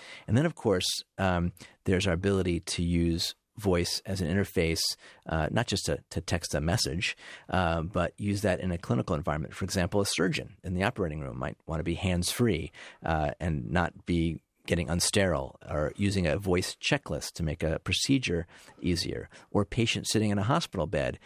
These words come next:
instead of trying to press that call button and talk to the little box, um, can talk to the sort of A I digital assistant,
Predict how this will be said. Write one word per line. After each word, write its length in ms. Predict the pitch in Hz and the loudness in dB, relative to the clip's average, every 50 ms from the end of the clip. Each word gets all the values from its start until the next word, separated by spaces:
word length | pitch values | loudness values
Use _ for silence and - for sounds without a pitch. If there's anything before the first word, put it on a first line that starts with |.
| - - | -20 -20
instead 240 | - - - - 98 | -12 -6 0 0 0
of 60 | 92 | 0
trying 160 | - - 92 80 | 2 0 0 0
to 60 | 73 | 0
press 280 | - - - 95 - | -2 -4 -4 -4 0
that 180 | - 92 65 - | 0 0 0 0
call 220 | - 92 92 92 | 0 2 2 2
button 280 | 92 101 95 71 101 101 | 2 0 0 0 0 -2
and 140 | 85 78 - | -2 -2 -2
talk 240 | - 92 90 - - | -2 -2 -2 -2 -2
to 80 | - | -4
the 80 | 87 - | -4 -2
little 160 | - 85 82 | 0 0 0
box, 460 | 82 92 92 127 170 - - - - - - - - - - - | 2 2 2 2 0 -2 -4 -8 -8 -8 -12 -14 -16 -14 -6 -2
um, 480 | 90 92 90 90 92 92 - - - - - - | 0 2 2 2 2 0 -2 -4 -8 -12 -14 -10
can 560 | - - 101 92 92 92 92 90 92 95 - - _ _ _ _ _ - - - _ _ | -2 0 2 2 4 2 2 2 0 0 -4 -8 _ _ _ _ _ -20 -20 -20 _ _
talk 280 | - 98 87 87 - | 0 2 2 2 -2
to 140 | - - 98 | -2 -2 0
the 280 | 92 95 95 92 95 87 | 2 2 2 2 2 0
sort 160 | - - 95 | 0 -2 -2
of 100 | 85 - - | -2 0 0
A 160 | 95 95 95 | 2 2 4
I 160 | 95 95 95 | 4 2 2
digital 320 | 92 - 104 98 98 98 92 | 0 0 -2 -2 0 -2 -2
assistant, 420 | 95 - 135 127 - - 73 - | -2 -2 -4 -4 -4 -6 -6 -6